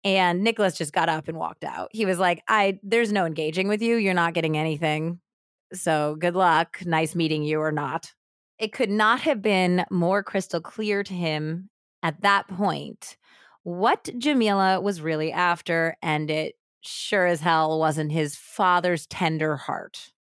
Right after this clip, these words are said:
So this horrible meeting must have kind of affected the Earl's enthusiasm, because he had gone from very seriously talking about marriage with Jamila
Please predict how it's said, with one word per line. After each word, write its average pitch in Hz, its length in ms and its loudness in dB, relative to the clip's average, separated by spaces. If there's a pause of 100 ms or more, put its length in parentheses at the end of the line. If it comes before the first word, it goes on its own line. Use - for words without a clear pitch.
(220)
So 277 180 -2
this 349 220 0
horrible 381 480 2
meeting 220 580 2
must 226 460 2
have 277 180 2
kind 175 460 -2
of 233 300 0
affected 240 840 0 (120)
the 233 300 -4
Earl's 202 840 0 (560)
enthusiasm, 220 1300 2 (100)
because 226 480 0
he 277 160 -6
had 262 100 -4
gone 220 300 0
from 175 640 -4 (120)
very 220 300 2
seriously 185 480 0
talking 165 380 -4
about 160 220 -2
marriage 160 340 -2
with 160 80 -8
Jamila 156 500 -2